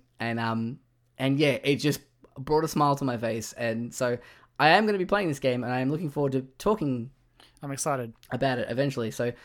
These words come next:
Speaker 1: I'm hoping tomorrow in, in the next couple of days it'll, it'll arrive, um, and I'm gonna boot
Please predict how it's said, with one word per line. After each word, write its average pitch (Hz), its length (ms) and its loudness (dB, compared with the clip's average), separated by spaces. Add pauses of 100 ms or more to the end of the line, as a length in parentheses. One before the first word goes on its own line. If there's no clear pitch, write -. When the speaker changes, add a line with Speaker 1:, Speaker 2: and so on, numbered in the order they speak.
(140)
Speaker 1:
I'm 123 80 -2
hoping 220 400 4
tomorrow 180 580 2 (220)
in, 143 200 -4
in 139 120 0
the 139 40 0
next 139 180 -2
couple 135 180 -6
of 117 60 -8
days 117 220 -6
it'll, 110 360 -10
it'll 113 180 -8
arrive, 110 340 -8 (600)
um, 110 180 -4
and 113 140 -6
I'm 113 80 -4
gonna 110 180 -4
boot 107 200 -10